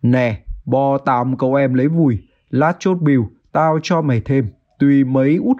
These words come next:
cưng chịu chơi thiệt tình cỡ nào." "Yên tâm, chơi xả láng về sớm anh Tư ơi, anh là múi ruột của quán, làm sao mấy nhỏ dám ma lanh.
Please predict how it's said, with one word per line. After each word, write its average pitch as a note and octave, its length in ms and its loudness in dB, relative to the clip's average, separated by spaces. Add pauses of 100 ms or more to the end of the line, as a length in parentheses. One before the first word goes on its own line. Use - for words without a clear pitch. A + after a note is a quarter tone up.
cưng D#3 260 2
chịu - 240 -6
chơi C3 280 0
thiệt B2 240 -6
tình G#2+ 180 -4
cỡ A2+ 200 -2
nào." A2 280 0 (560)
"Yên E3 220 0
tâm, E3 280 0 (200)
chơi D3 280 2
xả A#2+ 300 -4
láng A#2 400 0
về E3 160 2
sớm B2 300 -2
anh E3 140 0
Tư C3+ 180 2
ơi, C3 280 0 (320)
anh D#3 240 -2
là D3+ 100 0
múi C3+ 260 2
ruột F#3+ 200 -2
của A#2 140 -4
quán, B2 360 -2 (280)
làm C#3 260 0
sao F3 300 -2
mấy D#3 220 0
nhỏ E3+ 360 0
dám B2+ 300 -2
ma F#3+ 140 2
lanh. D3+ 280 0